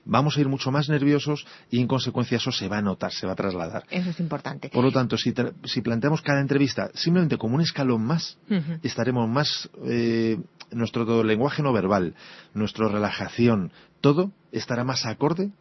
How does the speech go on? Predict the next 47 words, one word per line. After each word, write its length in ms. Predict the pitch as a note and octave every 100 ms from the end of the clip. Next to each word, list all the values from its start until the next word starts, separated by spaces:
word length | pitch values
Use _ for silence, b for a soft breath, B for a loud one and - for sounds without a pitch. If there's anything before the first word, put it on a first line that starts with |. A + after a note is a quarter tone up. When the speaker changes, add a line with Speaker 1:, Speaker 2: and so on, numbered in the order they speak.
| _
Speaker 1:
para 160 | G2+
conseguir 380 | G2 G2+ G#2 G#2
el 100 | G#2
puesto. 300 | - F2+ - - B -
Speaker 2:
Claro, 220 | G#3+ F3
yo 120 | G3
entiendo 280 | A3 A3+ A3+
que 80 | G#3
ahora 200 | G#3+ A3
a 160 | - D#3+
lo 60 | D#3+
mejor 220 | D#3 G3
nos 80 | G3
están 160 | F#3 G3+
escuchando 400 | F#3 F#3+ G3+ F3+
y 20 |
dicen, 160 | E3
"Claro, 220 | D#3+ A3+ F#3
pero 100 | F#3
es 80 |
que 60 | F3+
a 40 |
lo 60 | G#3+
mejor 260 | G3+ G3+ A3
en 120 | F3+
cuatro 260 | G3+ G#3+
meses 320 | A3 A#3 G#3 G3
o 60 |
en 40 | F3
cinco 240 | A3 A3
meses 200 | A3 G#3+
me 100 | G#3+
han 60 | G#3+
llamado 220 | G#3 F#3
una 160 | E3 E3
vez". 160 | F#3
Pues 160 | - E3
lógicamente 540 | F3+ G3+ F#3+ G3 G3
la 100 | F3+
considero 420 | F3+ F3 F3 F3+
como 240 | F3+ F#3 F3+
la 220 | G#3 F#3
entrevista, 720 | E3 E3+ D#3+ D#3+ G#3 - C#3+ C#3
pero 200 | D#3+ D#3
hay 100 | G#3
que 120 | A3
intentar, 560 | G#3+ G#3 F#3+ G3 G#3